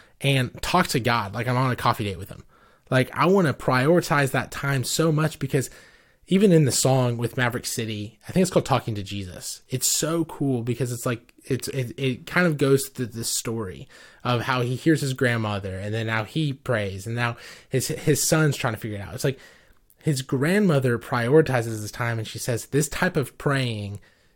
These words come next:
it changed my life. Like, this saved my life, this type of praying." And it's like, we get to come, like, human to God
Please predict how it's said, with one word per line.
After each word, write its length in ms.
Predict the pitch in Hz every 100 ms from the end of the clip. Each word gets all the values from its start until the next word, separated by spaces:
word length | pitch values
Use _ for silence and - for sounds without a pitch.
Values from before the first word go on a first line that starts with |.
| _
it 180 | 147 131
changed 380 | - 135 120 117
my 140 | 98
life. 440 | 85 69 - - - _ _ _
Like, 160 | 120 -
this 280 | 156 - -
saved 400 | 135 135 120 120
my 200 | 113 113
life, 320 | 107 95 -
this 160 | 113
type 220 | - 113 107
of 100 | -
praying." 440 | 110 117 - - _ - - _
And 120 | 131 131
it's 120 | -
like, 120 | 120
we 300 | 120 160 190
get 180 | 175 -
to 100 | -
come, 540 | - 131 123 113 104 - _ _ _ _ _ - _ - - - _ _ _ _ -
like, 400 | 123 110 - -
human 680 | - 160 180 190 196 185 - _ _
to 140 | - 113
God 640 | - 123 123 107 87